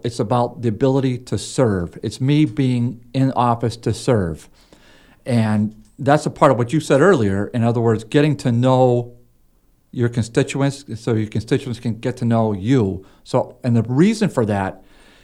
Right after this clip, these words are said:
it's not so we can just have this amorphous get to know each other. It's so I can better serve. And how do I better serve? When I better understand the, the needs of the citizens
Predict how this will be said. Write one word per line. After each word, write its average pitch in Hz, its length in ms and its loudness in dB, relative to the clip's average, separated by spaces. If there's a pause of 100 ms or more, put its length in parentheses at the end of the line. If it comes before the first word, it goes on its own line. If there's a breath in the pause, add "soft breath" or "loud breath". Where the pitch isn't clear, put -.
(140)
it's 143 120 -8
not 180 160 -2
so - 140 0
we 127 140 2
can 107 440 -2 (640)
just 127 240 -4
have 127 220 0
this 117 360 -2
amorphous 123 760 0 (880)
get 135 160 2
to 123 80 -2
know 147 160 4
each 135 140 0
other. 104 260 -2 (280 loud breath)
It's 117 100 -6
so 143 240 0
I 180 200 0
can 143 200 0
better 135 580 2 (400)
serve. 117 600 2 (100)
And 113 100 -4
how 156 140 4
do 180 100 4
I 170 60 6
better 156 240 0
serve? 156 300 -2
When 127 100 0
I 120 60 0
better 139 280 0
understand 123 920 -2
the, 120 140 2
the 113 200 -2
needs 127 400 0
of 107 80 0
the 104 80 -2
citizens 110 680 -2